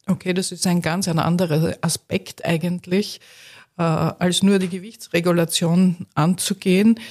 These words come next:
sondern du siehst es, äh, einfach als Impuls, äh, für die Wiederherstellung der Regulation, sodass der Körper, äh, seine, äh, Entzündungszustände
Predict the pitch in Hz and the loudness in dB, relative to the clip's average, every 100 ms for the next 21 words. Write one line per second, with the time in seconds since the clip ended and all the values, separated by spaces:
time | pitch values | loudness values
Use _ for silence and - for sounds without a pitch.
0 | - - 185 185 180 - - 208 202 - | -20 -8 -4 -4 -4 -10 -16 -12 -12 0
1 | 190 - - - - - _ _ 180 180 | 2 2 -2 -6 -20 -20 _ _ -2 -2
2 | 165 175 180 185 180 - 165 165 - 175 | -2 -2 -2 -2 -6 -2 -2 0 -4 -2
3 | 185 - 190 208 220 226 - - - - | -4 -4 -2 2 2 2 -2 -4 -8 -20
4 | _ _ _ - 170 170 - - - 208 | _ _ _ -4 -2 -4 -10 -20 0 2
5 | 202 190 185 185 196 190 175 180 180 175 | 2 -2 -8 -4 0 2 2 0 0 2
6 | 175 - 160 156 - _ 156 165 190 190 | 0 0 0 0 -2 _ -8 -4 0 2
7 | 170 170 - 165 170 196 190 185 175 170 | 2 0 -2 2 4 2 0 -4 -4 -6
8 | 170 - 165 165 - 170 165 180 - 170 | -10 -8 -6 -4 -2 0 0 -4 -14 -18
9 | 170 - - - 165 175 175 170 175 165 | -18 -18 -20 -6 0 2 0 -4 -10 -14
10 | - 175 170 165 - 170 - 208 196 170 | -18 -16 -16 -16 -16 -8 0 2 2 0
11 | - - - _ - 208 - 175 175 180 | -6 -20 -20 _ -18 -12 -2 2 4 4
12 | 175 | 4